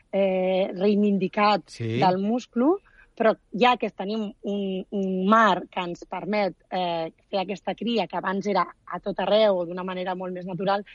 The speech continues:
Speaker 1: doncs està superbé, no?, que puguem trobar models, no?, de, de, de cultiu de, de, d'una cosa tan, tan bona, tan fàcil,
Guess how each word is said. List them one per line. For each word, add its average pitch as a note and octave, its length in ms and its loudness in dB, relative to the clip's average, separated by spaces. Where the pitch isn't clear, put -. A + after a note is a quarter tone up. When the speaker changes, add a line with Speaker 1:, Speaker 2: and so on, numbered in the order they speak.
Speaker 1:
doncs A3 160 2
està G#3 180 -4
superbé, A3+ 720 4
no?, A3 200 0
que A3 140 0
puguem F#3+ 340 2
trobar G3 300 2
models, G3+ 640 2
no?, G#3 300 -4
de, E3+ 560 -4
de, E3+ 160 -4
de F3 260 -4
cultiu F#3 540 0
de, E3+ 180 2
de, D#3 180 -2
d'una F#3 340 4
cosa F#3 240 2
tan, G#3 380 0
tan A3+ 240 6
bona, F3+ 380 0
tan G3+ 220 -4
fàcil, F3+ 580 -6